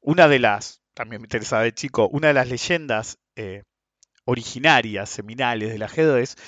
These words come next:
es que, eh, obviamente es una discusión para otro momento, pero lo más probable es que se haya iniciado en la India, em, es que un tipo muy sabio, eh,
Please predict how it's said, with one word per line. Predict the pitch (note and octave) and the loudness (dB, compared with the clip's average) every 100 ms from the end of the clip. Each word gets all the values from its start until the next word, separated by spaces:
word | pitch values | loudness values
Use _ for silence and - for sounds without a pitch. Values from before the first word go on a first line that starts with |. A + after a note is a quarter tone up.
| - - | -20 -4
es | D3 C#3 | -2 0
que, | - D3+ D3 _ _ _ _ _ _ _ _ _ - _ - | 0 0 0 _ _ _ _ _ _ _ _ _ -20 _ -12
eh, | G#2+ - | -10 -4
obviamente | A2+ A2 A#2 A2+ - | -2 -2 -4 -6 -6
es | B2 - | -8 -8
una | |
discusión | A2 A#2+ B2 | -10 -10 -10
para | A#2+ | -8
otro | A#2+ | -6
momento, | C3 C#3+ B2 | -6 -4 -4
pero | A2+ G#2+ | -4 -6
lo | A2 | -4
más | A#2+ | -4
probable | - A#2 A2+ | -2 -2 -4
es | |
que | A#2 | -8
se | |
haya | A#2+ A2+ | -12 -12
iniciado | A2 B2 A#2 | -8 -4 -2
en | |
la | B2 | -4
India, | E3 D3 C3 D3+ - - - _ | -6 -4 -2 -2 -4 -20 -20 _
em, | B2+ A2+ A2 G#2 G2+ G#2 _ _ _ _ _ _ _ _ _ _ _ _ | 0 4 4 0 -6 -20 _ _ _ _ _ _ _ _ _ _ _ _
es | E3+ | -2
que | - F#3 - _ _ - | 2 2 2 _ _ -16
un | C3 | -16
tipo | - F#3+ E3+ - C3 F#3+ A#3 | -14 -12 -8 0 2 2 0
muy | - A2 G2 G2+ | -12 -20 -16 -14
sabio, | - C#3+ B2+ A#2+ B2+ D#3 F#3+ - | 0 2 2 0 0 0 0 -6
eh, | A2+ G2+ | -12 -12